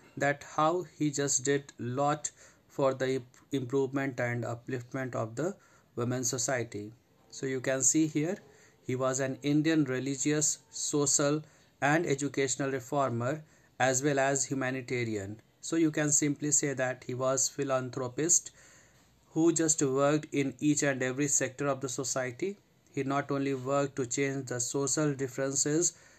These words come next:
as well as religious differences, he did lot to educate the society, as well as one of the evil practice which was in practice earlier, that was the sati system,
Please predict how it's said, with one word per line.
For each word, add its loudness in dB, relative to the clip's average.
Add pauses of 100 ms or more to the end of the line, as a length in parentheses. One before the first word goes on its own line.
(160)
as 2
well 2
as 0
religious 0
differences, -2 (340)
he 4
did 2
lot 0
to 2
educate -2
the -6
society, -2 (800)
as 4
well 6
as 4
one 2
of 2
the 2
evil 2
practice 0
which -4
was 0
in -4
practice 0
earlier, -2
that -4
was -4
the -6
sati -2
system, 0